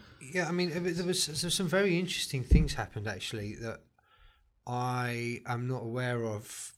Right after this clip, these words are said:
have ever happened again, actually. Um, we, when we signed to X L, we went live. We did a summer of, like, we did twelve live gigs at festivals, um, some of which were amazing.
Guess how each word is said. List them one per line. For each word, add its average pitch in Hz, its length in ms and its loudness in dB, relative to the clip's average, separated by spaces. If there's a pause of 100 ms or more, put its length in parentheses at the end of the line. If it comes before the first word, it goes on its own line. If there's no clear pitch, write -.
(240)
have 113 260 -6
ever 120 180 -2
happened 113 300 -4
again, 110 320 -2
actually. 104 500 -8
Um, 120 240 -4 (360)
we, 175 520 2
when 170 180 4
we 175 60 2
signed 156 260 2
to 160 100 0
X 131 180 0
L, 139 140 4
we 139 160 0
went 139 280 0
live. 127 680 -2
We 139 80 -2
did 135 180 0
a 131 80 2
summer 135 460 4
of, 120 280 -6
like, 127 200 -6
we 131 80 0
did 131 160 -2
twelve 139 340 0
live 123 460 -2 (100)
gigs 110 260 -4
at - 80 -12
festivals, 98 760 -4
um, 104 320 -4
some 151 220 -2
of 139 80 -2
which 139 180 -2
were 127 60 0
amazing. 110 480 -2